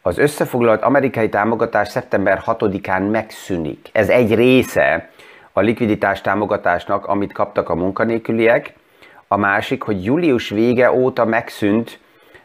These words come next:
az úgynevezett, öm, albérlői védelem, tehát hogyha valaki nem tudta fizetni az albérletet, akkor őt nem lehetett kilakoltatni, hanem tovább megtarthatta a lakását.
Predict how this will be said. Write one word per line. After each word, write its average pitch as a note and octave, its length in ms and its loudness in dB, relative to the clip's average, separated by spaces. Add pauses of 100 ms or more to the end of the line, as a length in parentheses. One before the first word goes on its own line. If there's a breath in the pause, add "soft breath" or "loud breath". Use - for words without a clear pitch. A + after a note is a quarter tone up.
az G2+ 180 2
úgynevezett, G#2 720 2
öm, F#2+ 440 2 (540)
albérlői G#2 880 2 (180)
védelem, G#2 640 2
tehát G2 220 0
hogyha F#2 320 -6
valaki A2+ 320 -2
nem A2+ 200 -2
tudta - 320 -6
fizetni G#2 640 0 (320 loud breath)
az F2 160 0
albérletet, G#2+ 800 2 (340 soft breath)
akkor G#2 400 0
őt G#2 160 2
nem B2+ 240 4
lehetett G#2+ 520 0
kilakoltatni, A2+ 800 -2
hanem A2 340 0
tovább G#2 480 0
megtarthatta G#2 680 -2
a F2 40 2
lakását. G#2+ 680 0